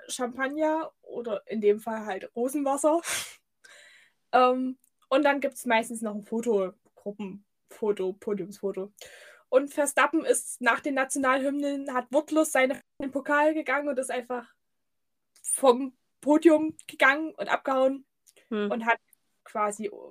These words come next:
Speaker 1: diese ganze Champagner-Zeremonie und Fotozeremonie übersprungen, sag ich mal.
Speaker 2: Ja, gut, kann man jetzt sagen, schlechter Verlierer. Ich meine, natürlich, mich würd's auch ein bisschen anfressen, wenn man überlegt, dass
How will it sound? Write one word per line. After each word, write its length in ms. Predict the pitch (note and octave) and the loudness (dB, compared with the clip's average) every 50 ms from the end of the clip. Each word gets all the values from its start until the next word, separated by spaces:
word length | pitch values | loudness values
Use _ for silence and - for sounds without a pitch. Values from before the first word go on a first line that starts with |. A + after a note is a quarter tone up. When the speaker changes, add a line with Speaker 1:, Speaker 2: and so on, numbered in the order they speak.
| A3+ - | -18 -12
Speaker 1:
diese 200 | - A3+ A3 A#3 | -12 -8 -8 -2
ganze 500 | A3+ G#3+ A3 A3+ A3 - A3 A3 A3 G#3+ | 0 0 0 0 -2 -4 -6 -6 -6 -6
Champagner-Zeremonie 1300 | - - A#3+ A3+ A3+ - A3+ A3+ A3+ A3+ G#3+ G3+ G3+ G3+ G#3 - - A3+ A3+ - A#3+ A3+ A3+ A3+ A3+ A3 - | -6 -6 -4 -6 -4 -6 -4 -4 -4 -2 -2 -2 -4 -4 -6 -6 -10 -10 -8 -6 -4 -2 -2 -2 -2 -4 -4
und 140 | - A3+ - | -6 -8 -10
Fotozeremonie 1000 | - - B3+ A#3+ A3+ G#3+ - - A3+ G#3 A3 G#3+ G#3 G#3 G#3 G#3 G3+ G#3+ G#3+ _ _ _ _ _ _ _ _ _ _ _ _ _ _ _ _ _ _ _ _ _ _ _ _ - | -4 -4 -4 -2 -4 -10 -10 -12 -12 -10 -8 -8 -6 -6 -4 -4 -6 -6 -8 _ _ _ _ _ _ _ _ _ _ _ _ _ _ _ _ _ _ _ _ _ _ _ _ -6
übersprungen, 580 | C#4+ A3+ A#3+ A#3 A#3 - - - C#4+ C4 A#3 | 0 4 4 4 4 2 4 4 4 4 4
sag 180 | - F#3+ F3 F3+ | 2 0 0 0
ich 120 | G3+ - | -2 -4
mal. 200 | G3+ E3+ E3+ - _ _ _ _ _ - _ _ _ _ _ _ _ _ _ _ - | -6 -6 -8 -8 _ _ _ _ _ -20 _ _ _ _ _ _ _ _ _ _ -14
Speaker 2:
Ja, 460 | F3+ F3 F3 E3+ D#3+ E3 F3 F3 - _ - - | -6 0 4 4 4 4 4 0 -6 _ -4 2
gut, 280 | A#3 A3+ A#3 A3+ - | 2 4 4 2 0
kann 140 | - A3+ G#3+ | 4 4 6
man 160 | G#3+ A3 A3 | 8 8 6
jetzt 240 | A3 A3 G#3+ - - | 6 2 2 0 -2
sagen, 480 | - G3 G3 G3 G3 A3 G#3 G3 G3 - - | 0 2 2 2 2 0 -4 -4 -6 -6 -8
schlechter 460 | - - - G#3 G3 F3+ - - F#3+ | -8 -6 -2 -2 -4 -4 -4 -8 -10
Verlierer. 600 | - - - E3 E3+ F3+ G3+ G3+ G#3 G3+ G3 F#3+ F#3+ | -10 -8 -10 -6 -2 2 2 4 4 4 4 4 2
Ich 120 | - - G3 | 0 -2 0
meine, 180 | F3+ F3+ F#3 F#3+ | 0 0 0 0
natürlich, 360 | F3+ - - G#3 F#3+ - - | -2 -4 -4 -6 -6 -4 -4
mich 180 | G3+ F#3 - - | -6 -6 -2 -4
würd's 160 | G#3 - - | -4 0 4
auch 180 | - G3+ G3 A#3 | 4 4 4 4
ein 80 | A3 | 0
bisschen 300 | G3+ G3+ - - - F#3+ | 0 2 0 0 0 0
anfressen, 680 | - F3 G3 G3+ - - - G3+ F#3+ G3+ F#3+ F#3+ F#3+ | -4 -4 -4 -6 -12 -8 -2 -2 0 0 0 -4 -4
wenn 100 | G3 G3 | -4 -2
man 140 | G3 G3+ G3 | -2 -2 -4
überlegt, 520 | G3 F#3+ F#3+ G3 F#3+ F#3+ G3 F#3+ _ - G3+ | -6 -8 -8 -4 -2 -2 -2 -2 _ -6 -2
dass 260 | F#3+ - - - | 2 4 4 2